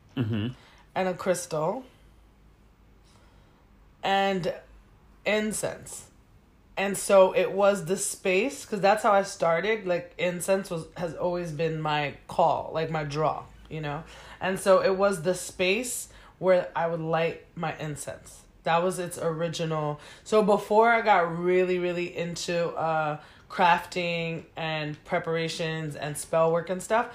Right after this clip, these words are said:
Speaker 2: it was literally just a place where I would go light candles and incense. And that was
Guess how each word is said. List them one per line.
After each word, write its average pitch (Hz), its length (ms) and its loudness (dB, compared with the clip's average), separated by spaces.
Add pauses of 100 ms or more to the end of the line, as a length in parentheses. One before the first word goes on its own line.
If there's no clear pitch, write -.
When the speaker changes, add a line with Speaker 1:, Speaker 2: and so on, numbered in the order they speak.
(260)
Speaker 2:
it 196 100 -2
was 208 220 0
literally 196 440 0
just 180 200 -2
a 175 40 -4
place 175 320 -2
where 180 80 4
I 165 80 4
would 156 200 0
go 165 480 2 (840)
light 175 340 2
candles 208 840 2
and 170 220 -6
incense. - 680 -10
And 165 220 -6
that 156 260 0
was 170 400 0